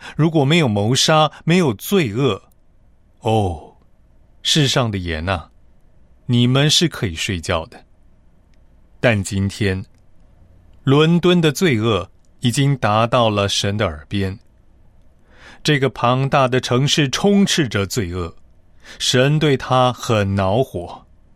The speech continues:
我们是睡着了，什么也不做吗？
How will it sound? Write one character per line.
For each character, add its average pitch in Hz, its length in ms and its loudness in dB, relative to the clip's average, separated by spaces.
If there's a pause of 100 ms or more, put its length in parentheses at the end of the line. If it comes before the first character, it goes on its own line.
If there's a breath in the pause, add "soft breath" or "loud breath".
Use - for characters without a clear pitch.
(1300 loud breath)
我 147 100 4
们 175 100 4
是 208 140 4
睡 196 240 2
着 110 320 2
了， 131 240 2 (100)
什 143 200 0
么 185 80 2
也 117 120 -2
不 95 120 -4
做 165 260 2
吗？ 98 220 -4